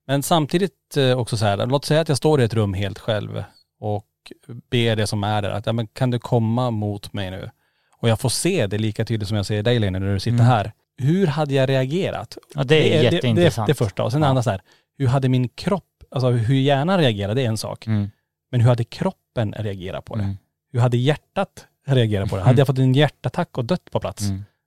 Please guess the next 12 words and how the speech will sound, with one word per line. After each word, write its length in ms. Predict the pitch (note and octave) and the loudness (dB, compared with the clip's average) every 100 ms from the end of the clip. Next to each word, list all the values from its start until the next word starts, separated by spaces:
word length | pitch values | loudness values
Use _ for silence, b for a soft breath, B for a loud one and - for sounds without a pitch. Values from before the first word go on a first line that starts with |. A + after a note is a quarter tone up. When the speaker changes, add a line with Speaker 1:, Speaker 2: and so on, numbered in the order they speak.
| _ | _
Speaker 1:
För 60 | A2+ | -2
att 60 | |
någonting 320 | A#2 A2+ G#2+ G#2 | 2 2 2 2
kommer 380 | D3 D#3+ G#2+ | 2 2 0
verkligen 380 | G2+ G#2+ F#2+ G2+ | 0 -2 -4 -8
springande 580 | G2 - A2 A2 B2+ G#2 | -6 -2 0 0 0 -2
som 240 | G#2 G#2 | -4 -6
ser 260 | G#2 - A2 | -6 -6 -4
väldigt 280 | G#2 G#2 G#2 | -2 -4 -4
obehagligt 600 | C#3+ A#2+ A#2+ C3 C3+ G#2 | -2 2 4 2 0 -4
ut. 240 | G2 - | -8 -10
Speaker 2:
Mm. 260 | G#2+ G2+ G#2+ | -8 -8 -8